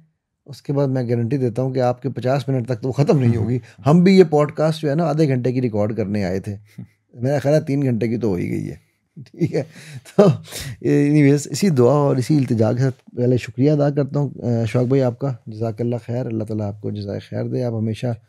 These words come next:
Speaker 1: अगवा होने के लिए तैयार होते हैं। <laughs>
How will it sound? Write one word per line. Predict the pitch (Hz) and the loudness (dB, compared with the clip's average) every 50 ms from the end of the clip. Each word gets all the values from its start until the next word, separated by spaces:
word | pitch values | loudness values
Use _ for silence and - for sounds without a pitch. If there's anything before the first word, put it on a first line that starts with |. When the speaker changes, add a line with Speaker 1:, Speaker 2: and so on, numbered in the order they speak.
| _ _ _ _ _ - | _ _ _ _ _ -2
Speaker 1:
अगवा | 120 113 113 127 | -2 0 0 0
होने | 127 123 117 117 120 104 | 0 0 0 0 -2 -2
के | 113 | -2
लिए | 120 117 113 | -2 -2 -2
तैयार | 98 110 101 101 123 | -2 -4 -4 -4 -4
होते | 123 110 - - 113 | -6 -6 -8 -10 -14
हैं। | 120 - _ _ _ _ _ _ _ _ _ | -14 -16 _ _ _ _ _ _ _ _ _
<laughs> | - | -2